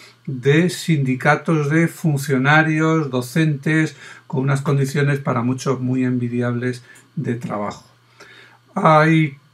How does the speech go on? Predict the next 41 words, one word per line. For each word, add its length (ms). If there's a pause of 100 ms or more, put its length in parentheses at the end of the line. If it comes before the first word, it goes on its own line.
(100)
sindicatos 840
corporativos 920
y 20
de 160
clase. 560 (140)
Bueno, 180
yo 180
diría 280
que 80
es-, 240
todos 340
son 180
corporativos. 680
En 80
la 60
enseñanza 580
todos 320
son 160
corporativos. 800 (540)
Hay 140
una 80
diferencia, 540
los 180
hay 140
que 80
son 180
exclusivamente 880
de 60
la 80
enseñanza, 560
esos 160
tienen 260
menos 260
escrúpulos, 640 (440)
y 60
los 240
hay 120
que 140
pertenecen 680
a 80
centrales 680